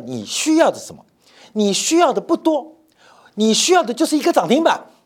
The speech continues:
我们作为这个财经节目，我们最起码责任就是送你一根涨停板。一年有两百多个交易日，严格来讲大概两百四十个交易日，十分之一好不好？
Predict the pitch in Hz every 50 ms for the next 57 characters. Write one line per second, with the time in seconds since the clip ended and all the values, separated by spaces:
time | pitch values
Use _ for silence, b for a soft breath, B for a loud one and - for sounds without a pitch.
0 | _ _ _ _ _ _ b b b b b b b b 202 240 247 240 233 269
1 | 285 277 339 370 311 233 214 214 208 214 - - - 214 180 185 156 147 135 110
2 | - - - - - - 175 202 196 294 320 320 - 175 143 175 190 135 92 -
3 | _ b b b b b b b 175 190 226 269 254 254 - - 392 302 190 -
4 | - - - 214 240 311 339 247 147 117 - - 131 170 190 147 - - b b
5 | b b - 226 220 220 - - 381 320 208 175 190 220 277 247 - 147 135 202
6 | 262 294 - - - - _ _ _ _ _ _ _ _ _ b b b b b
7 | b b b b 302 294 214 170 165 170 156 123 107 101 107 117 180 247 233 170
8 | 107 - - - 135 123 98 - 123 123 113 101 110 120 - - - _ - 143
9 | - 202 180 170 - 131 95 113 107 95 90 - 120 170 170 120 80 - - -
10 | 117 - - 107 104 104 98 98 90 82 95 78 - _ _ _ _ b b b
11 | b b b b b b b b b b b b b _ _ _ _ _ _ _
12 | _ - - - - - - 254 269 349 359 359 - - 349 349 - - 135 107
13 | - - - -